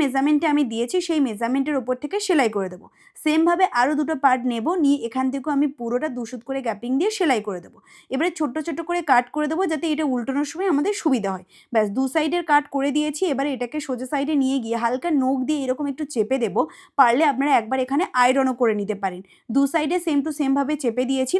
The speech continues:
ব্যাস, দুটো খাপের পার্ট আমার রেডি হয়ে গেছে। এবারে খাপটাকে নেব, একটা আমাদের মাথার সাইডে রাখবো, একটা আমাদের ভিতরের সাইডে রাখবো। ঠিক আমি এখানে যেরকমটা রাখছি আপনারা ঠিক সেরকমভাবেই রেখে দেবেন, দিয়ে এখানে এবারে পিন আপ করতে হবে। যদি পিন না করা হয় তখন কী হবে, জিনিসটা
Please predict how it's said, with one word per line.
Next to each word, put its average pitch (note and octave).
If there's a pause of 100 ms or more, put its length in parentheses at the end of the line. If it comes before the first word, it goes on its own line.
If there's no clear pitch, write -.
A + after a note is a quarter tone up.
(320)
ব্যাস, D4+ (120)
দুটো C4+ (120)
খাপের C#4+
পার্ট D4
আমার C#4
রেডি G#3+
হয়ে C#4
গেছে। C#4+
এবারে C4
খাপটাকে B3+
নেব, B3+ (300)
একটা G3+
আমাদের C#4 (100)
মাথার A#3
সাইডে D4
রাখবো, C#4+ (440)
একটা C#4+
আমাদের E4
ভিতরের E4
সাইডে D4
রাখবো। B3
ঠিক E4+ (200)
আমি C4+ (160)
এখানে C#4+ (120)
যেরকমটা F4+ (100)
রাখছি A3+
আপনারা C#4
ঠিক E4 (100)
সেরকমভাবেই C#4
রেখে B3+
দেবেন, C#4+ (420)
দিয়ে D#4
এখানে D#4+
এবারে D4+ (120)
পিন D#4
আপ C4+ (100)
করতে G3+
হবে। G#3
যদি C#4+ (100)
পিন D#4 (100)
না D#4+ (100)
করা C4
হয় D4+
তখন C#4
কী D4
হবে, D#4
জিনিসটা C#4+